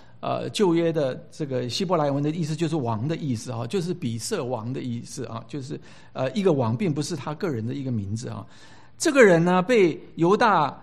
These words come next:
啊，呃，他的国家被这个城邑被犹大，啊，占领了哈，但是他没有把他灭除哈，他把他的手和脚的大拇指把它切掉了哈。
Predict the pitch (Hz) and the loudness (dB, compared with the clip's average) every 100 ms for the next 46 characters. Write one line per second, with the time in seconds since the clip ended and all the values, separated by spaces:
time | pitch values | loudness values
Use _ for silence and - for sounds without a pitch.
0 | - - - 143 - 147 127 - 233 202 | -20 -6 -2 -2 0 -2 -4 -2 0 2
1 | 156 160 196 190 202 151 135 - 165 143 | 2 4 4 2 0 0 -4 -6 -2 -4
2 | 131 147 175 190 156 175 139 - - - | -2 -2 0 -2 0 -2 -2 -6 -18 -20
3 | - - - - - - - - 151 170 | -20 -20 -20 -20 -20 -16 -16 -2 2 4
4 | 180 135 127 - - - 123 123 226 160 | 4 2 -4 -14 -14 -4 -4 2 2 4
5 | 113 107 110 110 107 - - - 226 220 | 0 -4 -6 -6 -8 -14 -20 -2 0 2
6 | 214 160 139 - - 220 220 233 151 113 | 2 2 -2 -12 -2 2 4 2 0 -4
7 | 165 190 175 107 - 110 117 110 - - | -2 0 -2 -4 -10 -8 -8 -10 -14 -20
8 | - 240 262 160 160 214 202 165 156 - | -2 0 2 4 4 4 4 4 2 0
9 | 151 214 - - - - - - - - | 2 2 -2 -10 -20 -20 -20 -20 -20 0
10 | 196 156 160 113 131 190 151 151 156 120 | 0 4 2 2 -2 -2 0 -2 -4 -8
11 | 113 120 131 - 147 143 - - - | -6 -8 -6 -6 -4 -6 -6 -12 -14